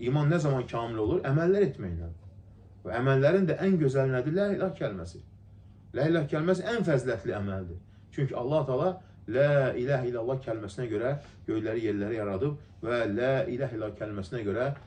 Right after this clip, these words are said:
cənnət və cəhənnəm yaradıb. "Və ədnəh imatatu əzi anit tariq." Və imanın ən aşağı dərəcəsi, yəni, bu da imandandır,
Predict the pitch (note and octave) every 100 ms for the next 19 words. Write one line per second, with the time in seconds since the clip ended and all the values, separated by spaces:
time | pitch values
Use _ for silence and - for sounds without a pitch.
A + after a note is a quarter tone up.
0 | - - - G#2 G#2 B2+ A#2+ A2+ G2 F#2+
1 | F#2+ F#2+ F2 E2 F2 F#2 D3+ C3+ G#3+ F#3+
2 | D#3+ D#3+ F3 E3+ D#3+ C#3 D3+ D#3 D#3+ C#3+
3 | C3+ C3 B2 F#2 - - - - - -
4 | - D#3 C#3+ E3 F#3 G3+ G3+ D3 C#3 B2+
5 | A2+ G2+ F2+ F2 - D2+ - - - -
6 | - - - G#2+ D3 D3+ C3 A#2+ A#2 G#2+
7 | A#2 G2+ G#2 E3